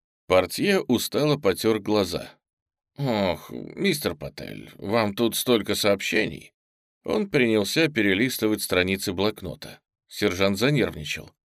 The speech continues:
"Одно с прошлой ночи от инспектора Римы, Скотланд-Ярд. Хм. Выкладывайте".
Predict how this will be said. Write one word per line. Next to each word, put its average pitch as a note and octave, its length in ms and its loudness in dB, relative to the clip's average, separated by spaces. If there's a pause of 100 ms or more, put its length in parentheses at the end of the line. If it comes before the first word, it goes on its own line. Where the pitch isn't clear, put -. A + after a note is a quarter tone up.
"Одно F#2 580 4
с - 80 -4
прошлой G2 400 2
ночи C#3 560 -2
от F#2+ 220 2
инспектора G3 680 2
Римы, F2 460 0
Скотланд-Ярд. F2 960 -4
Хм. G2 340 -6 (460)
Выкладывайте". F#2 880 0